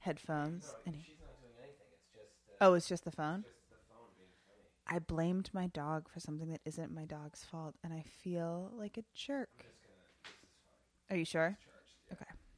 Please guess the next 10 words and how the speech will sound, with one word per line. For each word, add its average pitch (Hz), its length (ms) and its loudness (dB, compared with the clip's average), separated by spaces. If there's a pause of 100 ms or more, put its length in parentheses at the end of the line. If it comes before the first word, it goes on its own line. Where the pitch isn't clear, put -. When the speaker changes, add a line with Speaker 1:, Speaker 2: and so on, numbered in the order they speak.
(760)
Speaker 2:
I'm - 80 -18
gonna 98 240 -20
turn - 160 -14
it 101 100 -14
off 98 220 -14
again. - 320 -20 (2750)
Turning - 220 -20
my - 280 -20
phone 110 180 -12
off. 110 320 -8